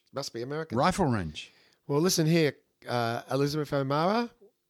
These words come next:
Speaker 1: Merry Christmas back to you, but please, we need more information.
Speaker 2: Yeah, we wanna know which range.
Speaker 1: But that's
Speaker 2: What, what
Speaker 1: ex-
Speaker 2: the hell is she talking about? We drove her off the range. You and I.
Speaker 1: Yeah. No,
Speaker 2: Why?
Speaker 1: wha-, well, because they were laughing so much at our podcast.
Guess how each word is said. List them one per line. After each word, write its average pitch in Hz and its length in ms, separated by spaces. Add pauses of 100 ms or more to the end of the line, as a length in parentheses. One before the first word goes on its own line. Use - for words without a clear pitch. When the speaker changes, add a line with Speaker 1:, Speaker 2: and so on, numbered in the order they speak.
(100)
Speaker 1:
Merry 175 220
Christmas 185 320
back 165 180
to - 140
you, 170 120
but 156 260
please, 175 320
we 151 100
need 143 220
more 143 180
information. 117 640
Speaker 2:
Yeah, 139 80
we 165 100
wanna 196 180
know 156 120
which 131 260
range. 151 220
Speaker 1:
But 175 80
that's 277 120
Speaker 2:
What, 170 60
what 381 140
Speaker 1:
ex- 381 80
Speaker 2:
the 370 180
hell 214 180
is 240 100
she 208 120
talking 180 320
about? 123 220 (260)
We 165 100
drove 185 360
her 190 200
off 170 140
the 156 100
range. 143 400
You 180 220
and 175 80
I. 165 280 (380)
Speaker 1:
Yeah. 196 260 (200)
No, 180 180
Speaker 2:
Why? 196 60
Speaker 1:
wha-, 247 180
well, 160 420 (200)
because 160 300
they 170 100
were 160 80
laughing 156 400
so 139 160
much 131 160
at 120 80
our 113 80
podcast. - 540